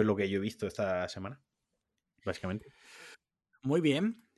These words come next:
Speaker 2: Pues yo creo que con esto podemos dar por finiquitado.
Speaker 1: Quizás el, el programa más largo que hemos grabado nunca. <laughs> Dos horas y veinte minutos.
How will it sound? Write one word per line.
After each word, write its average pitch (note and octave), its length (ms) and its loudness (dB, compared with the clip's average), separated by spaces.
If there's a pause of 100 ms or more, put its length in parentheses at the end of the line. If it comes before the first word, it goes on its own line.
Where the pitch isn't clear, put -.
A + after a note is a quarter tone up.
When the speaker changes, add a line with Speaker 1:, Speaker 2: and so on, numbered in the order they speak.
Speaker 2:
Pues A2 560 -6
yo B2+ 180 -8
creo G#3+ 220 0
que A3+ 60 -8
con D3 180 -4
esto E3+ 1000 0
podemos C3+ 420 -4
dar D#3+ 160 -4
por F3 180 -4
finiquitado. C#3+ 760 -2
Speaker 1:
Quizás B2+ 400 12
el, C#3 220 12
el C3+ 120 12
programa C3 340 12
más D3 220 12
largo D3+ 340 12
que C3+ 100 12
hemos C3+ 180 12
grabado B2+ 420 12
nunca. D3+ 400 12
<laughs> - 540 -4
Dos C#3+ 260 12 (120)
horas D3 360 12
y C3 40 12
veinte C#3+ 320 12
minutos. C3 520 10